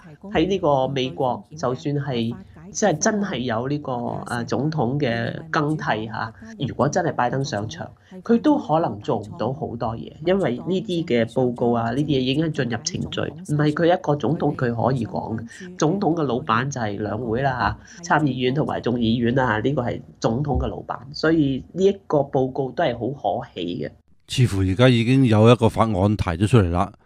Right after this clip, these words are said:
Speaker 2: 話要將中共定為跨國犯罪集團。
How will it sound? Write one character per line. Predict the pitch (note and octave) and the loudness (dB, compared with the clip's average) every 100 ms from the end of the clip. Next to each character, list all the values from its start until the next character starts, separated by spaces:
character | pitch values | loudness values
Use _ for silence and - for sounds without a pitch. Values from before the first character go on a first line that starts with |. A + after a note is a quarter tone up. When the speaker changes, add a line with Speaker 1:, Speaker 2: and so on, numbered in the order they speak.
| _ - | _ 0
Speaker 2:
話 | G2+ | 4
要 | G2+ A2+ | 6 8
將 | C3+ C3 | 8 8
中 | - C3 A2+ | 8 8 8
共 | A2 G2+ | 6 4
定 | - G2+ F#2+ | 4 4 4
為 | F2 E2 D#2+ - _ - | 2 0 -4 -8 _ -4
跨 | - C3+ C3+ B2 | 2 6 8 6
國 | G2+ G#2 G#2 | 4 6 4
犯 | - - F#2+ F2+ | 4 2 2 4
罪 | G2+ F2+ | 4 4
集 | E2+ E2+ | 2 -2
團。 | F#2 - | -4 -6